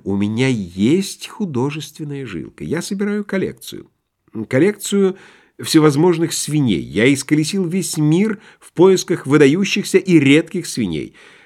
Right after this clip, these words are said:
В долине Уобаша у меня есть специальное свиное ранчо, где собраны представители самых ценных пород, от мериносов до польско-китайских.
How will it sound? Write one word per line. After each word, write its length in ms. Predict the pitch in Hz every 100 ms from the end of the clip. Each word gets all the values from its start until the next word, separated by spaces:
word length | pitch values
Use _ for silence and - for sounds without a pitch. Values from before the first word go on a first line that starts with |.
| _ -
В 140 | 107
долине 380 | 151 147 139 131
Уобаша 540 | 147 208 170 110 113
у 80 | 107
меня 260 | 120 123 120
есть 160 | 113
специальное 640 | - 113 - 131 120 113 107
свиное 440 | - 110 110 104
ранчо, 420 | 131 180 160 107
где 180 | 87 104
собраны 400 | - 131 127 120
представители 580 | 117 101 - 127 120 117
самых 360 | - 131 123
ценных 400 | - 131 117 113
пород, 340 | - 117 90 -
от 140 | 110
мериносов 640 | 117 117 117 160 196 202 - - _
до 200 | 101 98
польско-китайских. 1040 | 120 170 160 - 135 - - 67 - -